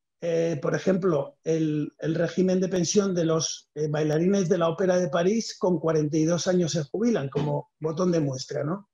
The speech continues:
No tengo nada contra los bailarines, que vaya por, de, de París, que vaya <laughs> por delante. Y luego también, em, la falta de protección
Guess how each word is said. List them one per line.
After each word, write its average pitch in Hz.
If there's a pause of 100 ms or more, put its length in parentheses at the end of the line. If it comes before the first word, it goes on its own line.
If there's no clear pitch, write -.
(180)
No 165
tengo 175
nada 175
contra 175
los 165
bailarines, 139
que -
vaya 160
por, 156 (440)
de, 185
de 175
París, 143
que -
vaya 170
<laughs> 156
por -
delante. 147 (540)
Y 185
luego 196 (160)
también, 185 (460)
em, 160 (360)
la 165
falta 214
de 202
protección 190